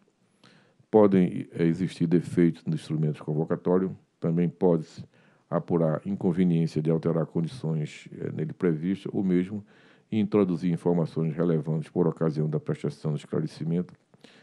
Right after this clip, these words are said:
que não estavam no, contempladas no edital. A administração tem total liberdade para alterar as condições inseridas no instrumento convocatório. Se a administração introduzir alteração, após publicado, o aviso deverá renovar-se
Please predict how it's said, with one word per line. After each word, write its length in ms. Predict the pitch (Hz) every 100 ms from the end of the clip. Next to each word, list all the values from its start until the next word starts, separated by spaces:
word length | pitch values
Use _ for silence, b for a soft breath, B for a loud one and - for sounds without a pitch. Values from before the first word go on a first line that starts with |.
| B _
que 140 | 92
não 100 | 95
estavam 520 | 82 - 85 87 87 -
no, 320 | 92 95 98
contempladas 760 | - 90 80 71 82 78 78 78
no 80 |
edital. 440 | 80 80 - 67 - - 120 b b b b -
A 100 | 90
administração 480 | 92 - 78 85 82
tem 160 | 90
total 360 | 80 82 - 107
liberdade 560 | 101 82 76 78 78
para 160 | 82 85
alterar 400 | 87 - 78 76
as 100 | 76
condições 520 | - 80 - 76 71
inseridas 520 | 85 - 78 78 76
no 100 | 71
instrumento 540 | 80 - 78 76 73 -
convocatório. 800 | - 78 73 76 73 85 90 98 _ b b b b b
Se 220 | - -
a 40 | 104
administração 460 | 104 - 80 87
introduzir 380 | 82 87 80 78
alteração, 600 | 76 85 78 - 90 95
após 580 | 80 80 85 80 - - - -
publicado, 560 | 82 82 - 85 90
o 60 | 92
aviso 260 | 82 87
deverá 480 | 80 80 76 76 73 - B B B _
renovar-se 760 | - 87 71 73 73 - -